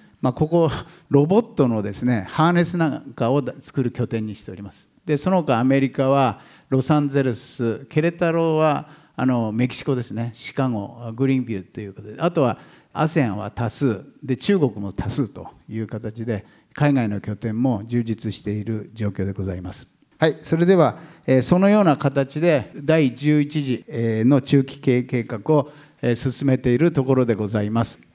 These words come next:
で、そのポイントだけお話しします。まずですね、当社は創立以来、ずっとこの売上至上主義でやってきました。で、まあ、あの、商社ですから、とにかく売上を上げていこうという形でやってきたんですけど、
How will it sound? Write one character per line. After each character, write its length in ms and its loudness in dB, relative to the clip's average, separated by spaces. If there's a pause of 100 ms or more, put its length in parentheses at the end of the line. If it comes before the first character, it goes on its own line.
で、 100 0
そ 120 -2
の 80 2
ポ 180 4
イ 40 0
ン 40 -2
ト 100 6
だ 100 6
け 100 2
お 40 4
話 240 2
し 40 -12
し 60 -8
ま 120 0
す。 160 -12 (440)
ま 160 4
ず 140 4
で 100 6
す 120 0
ね、 260 2 (180)
当 200 4
社 160 2
は 240 0 (100)
創 720 -2
立 500 -2
以 120 0
来、 280 0 (400)
ず 460 2
っ 40 -20
と 120 2
こ 140 0
の 200 2
売 120 4
上 480 0
至 240 -6
上 180 2
主 160 -2
義 100 2
で 80 2
や 120 0
っ 40 -8
て 120 -10
き 100 -8
ま 120 -6
し 80 -10
た。 200 -12 (380)
で、 80 0
ま 400 2 (160)
あ、 80 -2
あ 40 2
の、 200 2
商 260 4
社 160 2
で 120 0
す 100 -10
か 100 -2
ら、 120 -6
と 200 -2
に 160 -4
か 160 0
く 100 -2
売 120 0
上 160 4
を 40 2
上 220 2
げ 140 2
て 60 -2
い 20 -4
こ 140 -2
う 60 -2
と 300 -4 (720)
い 120 -2
う 420 2
形 360 -4
で 80 0
や 120 0
っ 20 -12
て 220 -6
き 80 -14
た 100 -4
ん 80 -2
で 100 -6
す 120 -18
け 80 -2
ど、 260 0